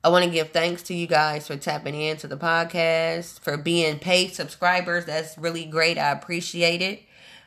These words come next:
Um, and, uh, ordering you some Eternal water. Staying hydrated. Get you some Eternal water. 'Cause I know y'all be, uh, you laughing and y'all need to be, uh, quenching.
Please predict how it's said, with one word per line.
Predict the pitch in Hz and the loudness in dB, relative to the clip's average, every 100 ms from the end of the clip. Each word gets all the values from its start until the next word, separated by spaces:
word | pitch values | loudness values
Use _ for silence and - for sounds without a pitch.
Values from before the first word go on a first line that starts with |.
| _ - | _ 2
Um, | 185 180 160 147 147 - - | 6 6 6 2 -6 -10 -2
and, | 185 196 185 180 175 | 2 4 4 2 2
uh, | 165 - 165 160 156 151 147 - _ - | 0 4 4 4 2 0 -4 -10 _ -2
ordering | 185 196 196 | 2 2 0
you | 202 | -2
some | 208 208 | -2 -2
Eternal | 196 233 214 214 226 233 | -2 -2 2 4 6 6
water. | 202 202 208 120 | 8 8 8 2
Staying | - - 196 | -8 0 2
hydrated. | 226 220 220 156 127 123 _ - | 2 0 -2 -4 -6 -10 _ -16
Get | 147 | -14
you | 202 | -12
some | 202 202 | -10 -10
Eternal | 202 202 202 | -6 -4 -2
water. | 190 190 190 175 - - | 2 4 4 0 -6 -14
'Cause | - 185 | 0 4
I | 190 | 6
know | 220 | 8
y'all | 254 233 | 8 6
be, | 208 208 | 4 2
uh, | 175 185 180 165 143 135 - _ _ | 4 4 6 4 2 -4 -10 _ _
you | - 190 | -6 4
laughing | 175 214 220 214 185 196 - | 6 6 4 2 -4 -6 -6
and | 151 | 0
y'all | 165 | 2
need | 185 | 2
to | 185 | -4
be, | 185 175 170 | -4 -4 0
uh, | 170 170 | 4 4
quenching. | 165 208 208 220 190 180 185 | 2 -2 -2 -4 -6 -8 -12